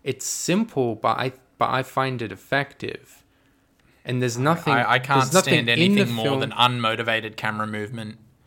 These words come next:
Speaker 1: Then don't, but you can't just let it sit still. If it's just some
Speaker 2: Yeah, you
Speaker 1: fucking,
Speaker 2: can.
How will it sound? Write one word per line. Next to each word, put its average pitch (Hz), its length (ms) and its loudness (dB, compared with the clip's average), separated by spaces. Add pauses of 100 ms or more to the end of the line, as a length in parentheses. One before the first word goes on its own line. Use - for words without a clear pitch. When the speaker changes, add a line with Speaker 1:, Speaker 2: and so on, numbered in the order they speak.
(200)
Speaker 1:
Then 202 160 4
don't, 220 240 2
but 233 140 0
you 226 100 -2
can't 247 340 -2
just 214 280 -4
let 196 140 4
it - 120 -2
sit - 340 -4
still. 170 600 0
If 175 200 -6
it's 180 160 -6
just 190 160 -8
some 202 120 2
Speaker 2:
Yeah, 165 60 6
you 202 100 0
Speaker 1:
fucking, 196 180 0
Speaker 2:
can. 95 280 0